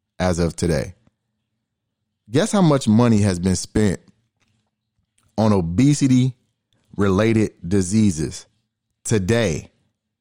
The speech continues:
This is just the U S. Four hundred and sixty-eight million dollars. Guess how much has been spent on weight loss programs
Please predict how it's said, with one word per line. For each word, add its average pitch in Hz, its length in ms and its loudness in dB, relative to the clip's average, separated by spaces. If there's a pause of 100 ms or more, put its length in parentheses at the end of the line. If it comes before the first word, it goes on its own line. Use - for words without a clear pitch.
(720)
This 147 220 -2
is 120 120 0
just 107 580 -2
the 92 100 0
U 113 280 2
S. - 380 -6 (1900)
Four 175 360 2
hundred 147 300 2
and 107 160 0
sixty-eight 123 640 -2
million 113 440 2
dollars. 90 480 -4 (2000)
Guess 117 220 -2
how 165 120 0
much 139 200 2
has 120 60 -4
been 117 160 0
spent 113 440 -2
on 101 380 0
weight 139 260 0
loss 101 260 0
programs 90 800 -2